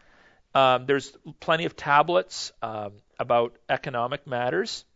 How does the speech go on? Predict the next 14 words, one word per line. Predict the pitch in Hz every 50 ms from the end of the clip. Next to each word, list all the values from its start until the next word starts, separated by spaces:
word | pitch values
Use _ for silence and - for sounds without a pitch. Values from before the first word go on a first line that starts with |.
| _ _ _ _ _ _ _ _ _ _ _ _ _ _ _ -
And | 160 156 156 160 156 151 143 - _ _ _ _ _ _ _ _
the | 160 -
kings | - - 247 269 285 233 202
of | 202 160 - -
Akkad | 165 180 202 196 - - 175 139 123 117 120 147 180 190 - - _ _ _ _ _ _ _ _ _ _ _
mention | - 147 156 185 208 240 262 233 - 175 139 131 143 165 185 - _ _ _ _ _ _ _ _ -
by | 120 123 170 170 175 170
name | 156 151 170 208 233 226 196 160 143 139 147
in | 160 - - 151 147
some | - - - 185 190 180
of | 175 139 143
their | 156 147 147 147 147 143 139 139 - _ _ _ _ _ _
trade | - - 196 196 208 208 180 -
contracts | - 160 143 139 135 - 151 135 127 139 143 - - -